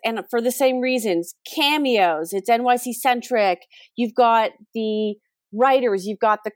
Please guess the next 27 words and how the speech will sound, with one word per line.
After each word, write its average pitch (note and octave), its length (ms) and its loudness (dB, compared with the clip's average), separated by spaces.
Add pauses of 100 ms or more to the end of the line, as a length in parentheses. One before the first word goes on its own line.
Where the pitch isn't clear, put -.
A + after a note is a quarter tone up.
costumers, A3+ 600 -2
you've G3+ 140 -8
got G3 180 -2
hair C4 240 -4
and B3 140 0
makeup, A#3+ 520 0
you've G#3 180 -8
got G3 360 0
this G#3 160 -6
cast A#3+ 340 -6
of A3 140 -16
characters A#3 380 -2
that A3 100 -8
can G#3+ 160 -6
pop F#3 240 -4
up. G3 200 0
Like, G#3+ 140 -2
it A3 160 -2
checked C4 340 -2 (100)
every A3+ 260 -2
single A3 360 -2
box F#3+ 500 0
and G#3+ 80 -2
was G3+ 120 0
a G#3+ 60 0
great, G#3 540 0 (540)
um, F#3+ 580 0